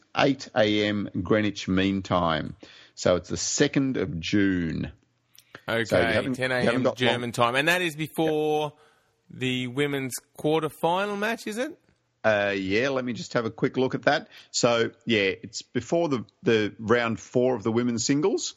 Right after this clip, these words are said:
Speaker 2: Okay,
Speaker 1: Um, it's,
Speaker 2: before round
Speaker 1: and
Speaker 2: four of the women's singles. Make sure you're
Speaker 1: Yeah.
Speaker 2: entered before that time.
Speaker 1: Yeah, and before the, uh, quarterfinals of the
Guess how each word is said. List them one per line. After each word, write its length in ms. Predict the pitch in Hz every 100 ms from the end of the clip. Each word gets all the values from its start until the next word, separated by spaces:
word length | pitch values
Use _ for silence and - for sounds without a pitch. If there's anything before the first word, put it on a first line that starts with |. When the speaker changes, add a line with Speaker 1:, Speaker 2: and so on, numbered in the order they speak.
| - - _
Speaker 2:
Okay, 120 | -
Speaker 1:
Um, 240 | 104 101 90 85
it's, 180 | 92 -
Speaker 2:
before 160 | 131
round 140 | 117 110
Speaker 1:
and 180 | 107 101
Speaker 2:
four 260 | 113 113
of 80 | 101
the 80 | 104
women's 320 | 107 104 98
singles. 320 | 110 104 98
Make 160 | 110 110
sure 120 | 117
you're 100 | 110
Speaker 1:
Yeah. 60 | -
Speaker 2:
entered 220 | 110 98
before 440 | 104 - 117 110
that 260 | 110 104 -
time. 480 | - 101 98 87 85 _ _ _
Speaker 1:
Yeah, 260 | 104 90 -
and 200 | 92 98
before 440 | 95 - 117 110
the, 320 | 95 98 92 90
uh, 380 | 85 85 85 78 _ _ _ _
quarterfinals 760 | - 135 120 - 110 104 104 90
of 120 | 92
the 180 | 98 87